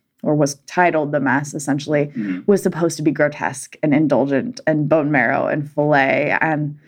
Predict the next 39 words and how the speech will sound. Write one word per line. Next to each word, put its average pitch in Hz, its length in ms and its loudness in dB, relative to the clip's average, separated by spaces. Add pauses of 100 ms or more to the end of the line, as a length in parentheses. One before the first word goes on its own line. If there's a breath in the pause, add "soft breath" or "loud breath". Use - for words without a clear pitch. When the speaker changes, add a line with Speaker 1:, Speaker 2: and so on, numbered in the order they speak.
(280 soft breath)
Speaker 1:
compressed - 580 -2
vegetables. 143 720 0
Speaker 2:
Primal 92 340 2
and 90 120 -2
gross 90 420 -2
and 82 240 -14 (120)
Speaker 1:
And, 202 120 4
like, 170 300 0
too 202 400 4
indulgent. 147 680 -2
Speaker 2:
Mm-hmm. 95 280 -16 (540 loud breath)
Speaker 1:
Um, 160 440 2
one 202 200 2
of 202 80 2
the 185 100 0
things 180 200 0
they 165 80 2
talk 160 220 -2
about 156 220 2
in 139 260 0
the 156 160 0
articles 151 680 0
is 143 280 0
that, 139 460 2 (420 soft breath)
um, - 260 2
it 165 140 2
was 156 140 0
important 160 500 0
for 156 180 0
her 151 640 2
that 165 160 -2
the - 140 2
actors 151 340 0
be 143 120 4
able 135 120 2
to 143 160 -2
eat 143 140 0
the 147 60 -12
food, 180 460 4